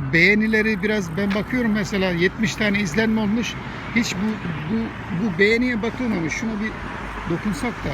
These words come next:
beğeni olsa. Teşekkür ederim yine. Allah razı olsun hepinizden. Kendinize iyi bakın. Hayırlı Ramazanlar. Zaten iki gün sonra tek sayıya düşüyoruz artık.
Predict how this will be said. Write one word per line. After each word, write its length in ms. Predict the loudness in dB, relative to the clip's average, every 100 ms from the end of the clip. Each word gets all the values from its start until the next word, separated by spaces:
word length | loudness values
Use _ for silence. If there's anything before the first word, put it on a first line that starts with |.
| -6 -6 -8 -8 -8 -8 -10 -10 -6
beğeni 240 | -4 -2 -2
olsa. 340 | -4 -6 -8 -8 -10 -12 -12 -12 -8 -4
Teşekkür 320 | -2 0 0
ederim 300 | 0 -2 -2
yine. 120 | -4
Allah 220 | -4 -4 -6
razı 120 | -6
olsun 260 | -6 -4 -4
hepinizden. 400 | -4 -6 -6 -8 -10 -14 -14 -14 -12 -12 -12 -12 -6
Kendinize 360 | -4 -2 -2 -2
iyi 120 | -2
bakın. 340 | -2 -4 -6 -8 -12 -14 -14 -14 -14 -16 -14 -14 -14 -14 -14 -16 -14 -14 -14 -14 -14 -14 -14 -14 -14 -14 -14 -14 -12 -2
Hayırlı 340 | 2 2 2
Ramazanlar. 540 | 2 0 2 2 2 -2 -10 -16 -14 -14 -14 -14 -14 -16 -16 -16 -12 -4
Zaten 240 | -2 -2
iki 240 | -2 2 4
gün 100 | 4
sonra 300 | 4 0 0
tek 220 | 0 0
sayıya 340 | 0 2 2
düşüyoruz 400 | 0 0 0 0
artık. 280 | -4 -2 -4